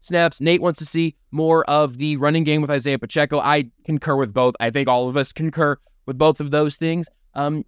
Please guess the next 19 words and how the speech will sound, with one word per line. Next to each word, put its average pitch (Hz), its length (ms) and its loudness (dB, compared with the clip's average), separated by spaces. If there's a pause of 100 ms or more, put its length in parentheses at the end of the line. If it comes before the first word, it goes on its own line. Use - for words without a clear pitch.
it, 202 180 2
what, 175 320 0
what's 220 220 2
next 208 260 2
up - 120 -2
for 165 120 -2
you, 160 160 0
Seth? 139 200 -2
I 139 40 -2
know 156 120 0
we're 180 100 0
gonna 175 100 2
talk 160 200 0
about 151 120 0
a 147 40 2
little 151 180 2
bit 139 100 -2
of 135 100 -2
defense, 127 600 -4